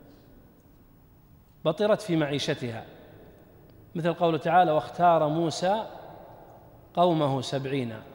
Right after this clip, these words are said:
رجلاً". بطرت معيشتها، يعني بطرت في معيشتها. و-، ولا هناك شيء أشد من بطر النعمة وكفرانها،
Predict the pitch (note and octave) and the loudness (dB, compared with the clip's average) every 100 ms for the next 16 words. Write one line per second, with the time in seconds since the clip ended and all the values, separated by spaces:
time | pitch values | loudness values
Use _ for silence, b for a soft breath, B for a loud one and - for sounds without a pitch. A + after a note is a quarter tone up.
0 | C#3+ C3 A#2+ A2 G#2+ - - - - - | -8 -8 -8 -14 -18 -20 -20 -20 -20 -20
1 | - - - - - - - - - - | -20 -20 -20 -20 -20 -20 -20 -20 -20 -20
2 | - - - - - - - - - - | -20 -20 -20 -20 -20 -20 -20 -20 -20 -20
3 | - - - - - F3 G3 G#3 A3 - | -20 -20 -20 -10 -2 0 2 2 2 -2
4 | D3+ D#3 C#3+ E3+ C#3+ B2 B2 B2 F3+ G#3 | -2 0 0 -2 -2 -4 -6 0 0 2
5 | G#3 - E3 D3+ C#3 - D3 A#2+ A2 - | 0 0 -2 -2 -2 -4 -4 -6 -10 -14
6 | - - - - - - - - - - | -20 -20 -20 -20 -20 -20 -20 -20 -20 -20
7 | - - - - - - - - - - | -20 -20 -20 -20 -20 -20 -20 -20 -20 -20
8 | - - - - - - - - - - | -20 -20 -20 -20 -20 -20 -20 -20 -20 -20
9 | - - - - - - - - - - | -20 -20 -20 -20 -20 -20 -20 -20 -20 -20
10 | - - - - - - D3 D3 D3+ C#3 | -20 -20 -20 -20 -20 -14 0 4 4 4
11 | F3+ A3+ G3 G#3+ A3 - - G3 G#3 G3+ | 6 6 6 4 0 0 0 2 2 -4
12 | - - F#3+ - F#3+ D3+ D#3+ D3+ F#3 F3+ | -12 -2 0 2 0 0 0 4 6 6
13 | D#3 D3 D3+ B2+ B2+ A#2 - - - C3+ | 6 6 4 2 0 -4 -10 -16 -10 -8
14 | C#3+ A#2 D3 C3 A#2 A2+ | -6 2 4 4 0 -6